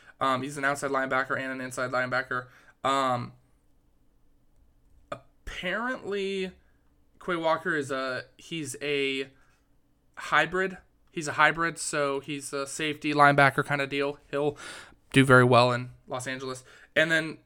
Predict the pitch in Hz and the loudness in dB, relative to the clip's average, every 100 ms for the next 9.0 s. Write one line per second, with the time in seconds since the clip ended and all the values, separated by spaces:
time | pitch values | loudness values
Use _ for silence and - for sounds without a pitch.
0 | _ - 156 170 160 147 147 151 143 139 | _ -8 -2 0 0 -4 -4 -2 -2 -2
1 | 139 139 131 - 139 135 139 135 139 135 | -2 -2 -4 -4 -4 -4 -10 -10 -8 -8
2 | 135 - 143 131 139 135 135 147 180 180 | -8 -10 -10 -8 -6 -6 -6 -4 -4 -6
3 | 143 165 - 143 135 139 - - 113 76 | -6 -8 -2 0 0 0 -8 -8 -8 -8
4 | - - 180 151 156 151 135 - - 190 | -10 -4 -4 -4 -6 -8 -8 -12 -14 -10
5 | 151 156 - - - - - _ _ _ | -8 -6 -6 -8 -14 -20 -20 _ _ _
6 | - 139 139 170 165 120 156 - 160 165 | -2 0 4 4 6 4 0 0 2 2
7 | 143 131 127 208 151 - - 185 - - | -2 -6 2 6 6 4 4 4 4 -6
8 | - - - - _ 147 147 131 131 | -10 -20 -20 -20 _ 10 10 10 6